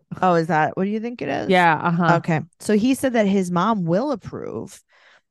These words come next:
Speaker 1: and that she knows that she's trans. And he said that, um, they're gonna make a lot of love.
Speaker 2: Right, but
Speaker 1: Okay,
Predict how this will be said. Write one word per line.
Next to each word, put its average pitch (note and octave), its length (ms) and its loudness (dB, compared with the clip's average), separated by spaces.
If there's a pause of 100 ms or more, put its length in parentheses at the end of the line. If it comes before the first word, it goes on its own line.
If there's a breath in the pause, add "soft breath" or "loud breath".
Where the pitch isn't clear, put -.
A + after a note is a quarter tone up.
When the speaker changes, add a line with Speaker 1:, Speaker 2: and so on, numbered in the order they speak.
Speaker 1:
and G3+ 180 0
that F#3+ 100 0
she - 160 -6
knows G3+ 280 2
that B3 120 0
she's G3 180 0
trans. C3 460 -2
And F#3 180 -2
he G3+ 180 -2
said G#3 240 -6
that, F3+ 380 0 (720)
um, C#3 640 0
they're F3 140 2
gonna F3 180 0
make E3+ 180 -2
a D3 60 -2
lot C#3+ 320 0
of C#3 140 -6
love. A#2+ 560 -12 (1200)
Speaker 2:
Right, D4+ 480 2
but C#4+ 160 -4
Speaker 1:
Okay, C#4 140 6